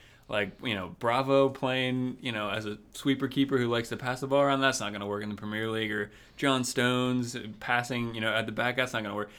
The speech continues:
And I think he's, he's obviously, he, statistically, he might be the most successful manager ever. I don't know, but he's certainly up there. He's, he knows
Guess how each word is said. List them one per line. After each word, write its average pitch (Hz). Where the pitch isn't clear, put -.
And 135
I 131
think 135
he's, 131
he's 127
obviously, 127
he, 123
statistically, 175
he 143
might 107
be 98
the 92
most 90
successful 98
manager 95
ever. 95
I 127
don't 104
know, 92
but 113
he's 113
certainly 120
up 90
there. 90
He's, 104
he -
knows 107